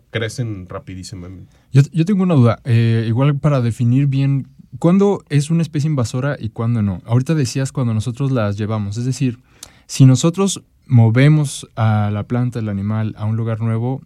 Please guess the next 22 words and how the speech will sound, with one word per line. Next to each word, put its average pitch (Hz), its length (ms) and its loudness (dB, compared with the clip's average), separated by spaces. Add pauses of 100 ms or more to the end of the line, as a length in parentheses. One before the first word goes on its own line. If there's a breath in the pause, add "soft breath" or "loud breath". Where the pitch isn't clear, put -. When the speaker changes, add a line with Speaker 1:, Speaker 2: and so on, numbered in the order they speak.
Speaker 2:
entonces 117 360 -4
es 107 40 -4
una 117 120 -2
especie 107 220 -4
invasora. 127 440 -2 (500 soft breath)
Pero 123 400 4
si 135 200 0
la, 127 360 0 (160)
el 123 160 2
organismo 160 500 2
llega 143 480 -4
por 139 200 -6
sí 139 120 -6
solo, 131 360 -2 (340)
ahí 123 180 2
también 156 240 2
se 151 100 -4
podría 123 240 -4
considerar 113 400 -4
una 113 100 -4
especie 110 240 -8
invasora. 104 400 -8